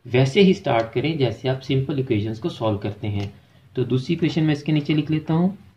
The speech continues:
ट्वेंटी एट एक्स प्लस एट वाई is equal to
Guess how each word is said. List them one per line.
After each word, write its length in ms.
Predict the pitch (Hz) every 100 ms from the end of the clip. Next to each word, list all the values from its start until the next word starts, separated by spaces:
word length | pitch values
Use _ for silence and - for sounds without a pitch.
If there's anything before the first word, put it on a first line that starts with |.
| - _ _ _ _ -
ट्वेंटी 240 | 131 143 - 139
एट 340 | 113 110 -
एक्स 320 | 147 - - - _ _ _ _ _ _ _ -
प्लस 300 | 143 151 - _ 127
एट 220 | 113 - 113
वाई 320 | 131 165 180 - _ _ _ -
is 120 | 110
equal 280 | 113 123 120
to 180 | 170